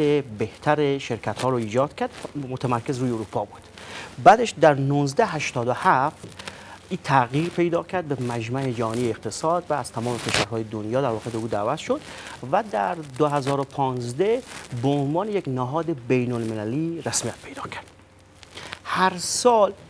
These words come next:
اه، در واقع خود این نشست یک موضوع مشخص داره که امسال تمرکزش سر جوانب ذی‌دخل جهانی منسجم و پایدار است. عموماً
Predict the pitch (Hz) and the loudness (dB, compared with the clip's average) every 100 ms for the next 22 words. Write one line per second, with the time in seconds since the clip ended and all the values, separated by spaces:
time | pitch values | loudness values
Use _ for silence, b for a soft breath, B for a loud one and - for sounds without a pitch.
0 | - 135 135 135 135 135 156 151 - 202 | -2 0 2 2 2 2 0 -4 0 0
1 | 170 135 120 120 - 165 175 175 - B | 2 0 -2 -2 0 0 0 -2 -10 B
2 | B B B 127 120 127 127 127 165 139 | B B B -2 2 2 2 2 0 0
3 | 117 110 - 160 - - 214 220 - 139 | -2 -4 2 2 2 0 -2 -2 0 0
4 | 120 - 147 151 B B - - 131 131 | 0 2 2 2 B B -10 -2 2 2
5 | 113 - 175 170 156 - 147 135 135 135 | 0 -4 -2 -2 -4 -6 -2 0 0 -2
6 | 117 131 120 120 120 175 180 147 117 120 | 0 0 2 0 -2 -2 -2 -2 -4 -4
7 | 117 127 143 - 156 156 160 165 B B | -2 0 0 0 -2 2 2 -2 B B
8 | B 113 135 123 127 185 190 175 127 123 | B -2 0 0 0 0 2 0 0 0
9 | 120 117 - 120 113 156 165 143 - 120 | -2 -2 -2 0 2 2 4 2 0 0
10 | 107 107 - - - - - - - B | 0 -4 -6 -4 -4 -4 -8 -20 -20 B
11 | B B B B - 165 170 190 | B B B B 4 6 6 6